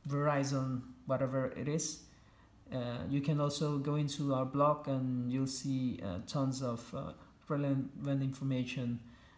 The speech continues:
that, uh, you know, uh, can help you solve the issue.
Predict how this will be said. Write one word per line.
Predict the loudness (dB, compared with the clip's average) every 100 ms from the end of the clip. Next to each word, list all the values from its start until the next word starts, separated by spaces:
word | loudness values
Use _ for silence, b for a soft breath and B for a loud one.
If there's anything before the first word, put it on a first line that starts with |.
| B -6
that, | -2 0 -2 -6 -12
uh, | -8 -6 -8 -8 -4
you | -2
know, | -2 -4 -8 -10
uh, | -10 -8
can | -4 -2 0
help | 0 0
you | -2
solve | 0 -2 -2
the | -2
issue. | -4 -4